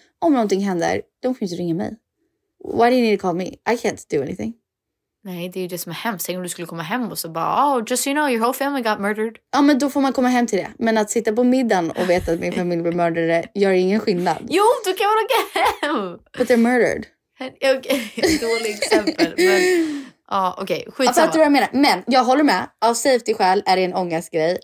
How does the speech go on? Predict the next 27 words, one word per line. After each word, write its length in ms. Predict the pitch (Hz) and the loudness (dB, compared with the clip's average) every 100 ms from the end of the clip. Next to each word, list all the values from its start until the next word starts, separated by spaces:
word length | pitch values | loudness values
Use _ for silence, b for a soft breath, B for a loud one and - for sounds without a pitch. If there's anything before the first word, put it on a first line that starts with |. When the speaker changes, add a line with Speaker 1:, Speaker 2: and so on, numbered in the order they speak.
| - | -2
Speaker 1:
Jag 160 | 226 | 0
har 120 | 220 202 | 2 2
barn, 180 | 180 | 4
Speaker 2:
Ja. 300 | 165 277 311 | 4 6 6
Speaker 1:
allt 140 | 294 226 | 6 4
sådär. 260 | 180 175 302 b _ | 2 0 -2 b _
Men 240 | 220 330 | 0 2
Speaker 2:
Tänk 160 | 302 233 | 4 4
om 180 | 311 294 | 4 2
så 60 | |
här, 120 | 262 214 | 0 0
vi 180 | 269 | 0
är 40 | 320 | 0
på 120 | 294 | 0
sjukhus, 360 | 320 294 311 262 | -2 0 0 -2
var 160 | 254 | -2
fan 300 | 240 - 262 | -2 -2 0
har 80 | 240 | 0
du 60 | 233 | 0
varit? 200 | 247 240 | 0 0
Varför 160 | 233 | -2
har 40 | 247 | -2
du 60 | |
inte 120 | 233 | -2
din 80 | 240 | -6
telefon? 320 | 214 233 - | -4 -6 0
Speaker 1:
Ja, 300 | 254 277 160 | 2 2 -4